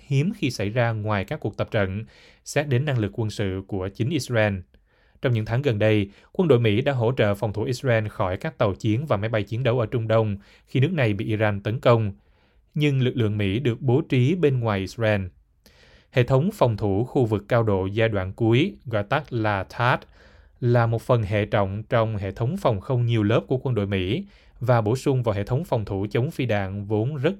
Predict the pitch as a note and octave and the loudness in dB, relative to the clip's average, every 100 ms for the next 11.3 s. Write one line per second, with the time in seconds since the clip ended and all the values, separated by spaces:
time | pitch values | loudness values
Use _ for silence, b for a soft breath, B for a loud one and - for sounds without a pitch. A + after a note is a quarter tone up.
0 | - A2 C3+ C#3 A2+ F#2 A#2 A2 - A2+ | -2 -2 0 0 0 -2 -8 -10 -2 2
1 | G#2 F#2 _ _ _ _ _ b b b | 2 -2 _ _ _ _ _ b b b
2 | b - C3+ B2 C3 D#3 - G#3+ G3+ - | b 0 2 2 0 -4 2 2 2 0
3 | C3+ A#2+ A2 B2 A2+ G2+ G#2 D3 C3+ C3+ | 4 4 2 -2 -2 -2 -2 -2 0 0
4 | C3+ B2 B2 G2+ B2+ A2 G2 G#2+ G#2+ F#2+ | 2 0 0 0 0 -2 -2 -2 -2 -2
5 | b b b b B2 C#3 F3 D3 A#2 A#2+ | b b b b -2 0 0 0 2 0
6 | A#2+ A2 G2+ - A#2+ E3+ A2 F#2+ A2+ A#2 | 2 0 -2 -2 -2 0 0 0 -2 -2
7 | D#3+ B2 D#3 D#3 A2+ - A2+ G#2+ F#2+ G2 | 0 -2 0 -2 -2 -4 -2 -2 -2 -2
8 | F#3 B B B B2 A#2+ - A#2+ F3+ E3+ | -4 B B B 2 2 2 0 0 0
9 | A#2+ G2 G2+ G#2 F3+ B2+ G2 F#2 G2+ A#2 | 0 -2 -2 -4 0 0 0 -6 -2 -2
10 | G#2+ G2+ G2 C3 G2 - G#2+ C3 F3+ B2+ | 0 -2 -2 0 -2 0 -2 -2 -2 0
11 | G2+ G2 | 0 -4